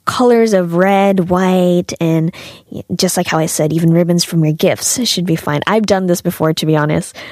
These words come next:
I have, I have tried this because, you know, just like gift wrapping in,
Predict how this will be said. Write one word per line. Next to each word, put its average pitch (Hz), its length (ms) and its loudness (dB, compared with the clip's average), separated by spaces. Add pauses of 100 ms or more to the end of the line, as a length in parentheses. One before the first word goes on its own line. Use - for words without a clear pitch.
(140)
I 233 140 2
have, 202 380 2
I 196 120 0
have 208 200 0
tried 175 300 -2
this 170 300 0
because, 180 460 0 (100)
you 202 180 0
know, 185 180 2
just 226 240 -4
like 214 120 0 (140)
gift 214 260 0
wrapping 190 580 2 (100)
in, 170 500 0